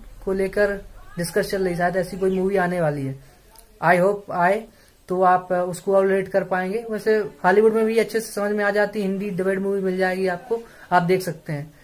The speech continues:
So होप आप सभी को ये वीडियो पसंद आएगा, और ऐसी ही इन्फॉर्मेटिव जानकारी के लिए आप मेरे चैनल को सब्सक्राइब कर सकते हैं, और होप आप सभी लोग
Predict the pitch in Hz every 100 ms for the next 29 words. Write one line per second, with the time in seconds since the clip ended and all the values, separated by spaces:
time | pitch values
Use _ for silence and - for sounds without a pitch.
0 | - - - 196 220 240 226 240 233 240
1 | 226 233 220 220 220 220 226 233 202 202
2 | 202 202 233 240 226 220 220 226 226 233
3 | 226 - - - 170 214 226 226 233 226
4 | 226 226 220 214 214 220 220 214 208 -
5 | 220 220 - 233 240 233 240 240 254 -
6 | - - - - 180 180 185 185 185 208
7 | 226 220 208 214 220 220 208 -